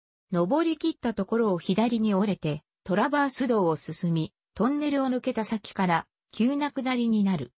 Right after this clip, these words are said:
下り切ったところに、関電の人みたいな宿舎があり、この脇を進む。仙人国ダムの管理施設の中へ入り、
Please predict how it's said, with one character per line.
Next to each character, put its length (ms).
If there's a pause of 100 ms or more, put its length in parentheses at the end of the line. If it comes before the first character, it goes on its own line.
(340)
下 260
り 120
切 100
っ 80
た 160
と 120
こ 120
ろ 120
に、 220 (220)
関 260
電 220
の 80
人 260
み 160
た 180
い 60
な 140
宿 220
舎 180
が 180
あ 80
り、 240 (240)
こ 140
の 120
脇 320
を 60
進 380
む。 140 (440)
仙 400
人 220
国 260
ダ 80
ム 120
の 120
管 260
理 120
施 100
設 300
の 160
中 340
へ 80
入 320
り、 220